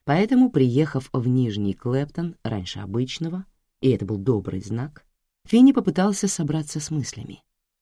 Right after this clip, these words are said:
Заставить свои мысли не отвлекаться от одной единственной темы.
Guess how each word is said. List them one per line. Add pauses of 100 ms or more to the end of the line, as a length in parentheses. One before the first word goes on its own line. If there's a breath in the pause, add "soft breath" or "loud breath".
(600)
Заставить
свои
мысли
не
отвлекаться
от
одной
единственной
темы.